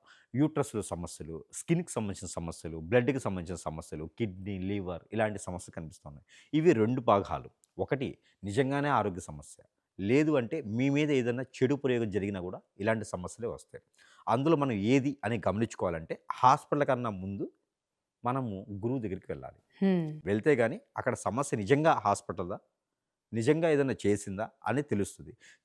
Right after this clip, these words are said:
Speaker 1: చేసిందైతే గురువు దగ్గర సానుకూలం పడుతుంది. హాస్పిటల్ విషయం అయితే హాస్పిటల్కి వెళ్తే సరిపోతుంది. అందుకని గురువు దగ్గరికి వచ్చి సంప్రదించుకొని నిర్ణయం తీసుకోవాలి కుంభరాశి వారు ఖచ్చితంగా,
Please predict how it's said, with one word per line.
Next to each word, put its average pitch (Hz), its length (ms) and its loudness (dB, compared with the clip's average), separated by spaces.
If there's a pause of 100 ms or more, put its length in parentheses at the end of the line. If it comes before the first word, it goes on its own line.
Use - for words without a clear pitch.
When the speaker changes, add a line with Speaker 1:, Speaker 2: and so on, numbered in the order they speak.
(120)
Speaker 1:
చేసిందైతే 175 500 6
గురువు 127 260 4
దగ్గర 139 180 4
సానుకూలం 104 480 0
పడుతుంది. 73 360 -12 (420)
హాస్పిటల్ 165 560 4
విషయం 151 220 0
అయితే 151 260 -2
హాస్పిటల్కి 107 380 0
వెళ్తే 92 180 -4
సరిపోతుంది. 85 480 -4
అందుకని 110 280 -2
గురువు 120 220 2
దగ్గరికి 135 260 0
వచ్చి 110 240 -4 (140)
సంప్రదించుకొని 139 800 2 (220)
నిర్ణయం 110 380 0
తీసుకోవాలి 101 500 -4
కుంభరాశి 90 480 -2
వారు 98 140 -2
ఖచ్చితంగా, - 720 -4